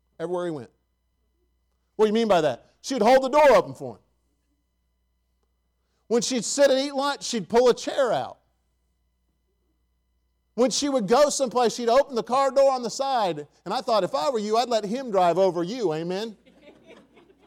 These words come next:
She'd shut the door, and she kept doing it. And finally, some people said, "What are you doing?" She told us. And at the very end, I said, "How did it go?" And she said, "It made me think different."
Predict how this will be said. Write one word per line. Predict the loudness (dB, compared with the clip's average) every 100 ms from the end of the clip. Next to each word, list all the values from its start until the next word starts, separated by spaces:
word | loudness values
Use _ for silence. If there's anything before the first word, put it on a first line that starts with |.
| _ _ _ _ _ _ _ _ _ -16
She'd | -10 -6
shut | 0 0 2
the | 0
door, | 6 8 8 6
and | 0
she | -4
kept | -2 -2 -2
doing | 0 0
it. |
And | -4
finally, | -4 -4 -6
some | -6 -6
people | -6 -2
said, | 0
"What | 2 0
are | 0
you |
doing?" | -8 -8
She | -8 -12
told | -8 -6 -4
us. | -4 -6
And | -12 -10
at | -10
the | -6
very | -6 -8
end, | -10
I | -6
said, | -6 -6
"How | -6 -4
did | -4
it | -4
go?" | -6 -8
And | -10
she | -10
said, | -6 -6 -8 _ -8
"It | -8 -6
made | -2 -2 -2
me | -4 -4
think | -6 -10 -12 -12
different." | -12 -16